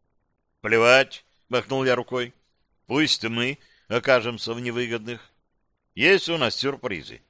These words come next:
которые их смертельно удивят". "Уверены, господин виконт?" "Да", твердо сказал я.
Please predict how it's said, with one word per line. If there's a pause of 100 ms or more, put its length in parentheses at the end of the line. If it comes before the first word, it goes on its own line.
которые
их
смертельно
удивят". (840)
"Уверены, (320)
господин
виконт?" (680)
"Да", (340)
твердо
сказал
я.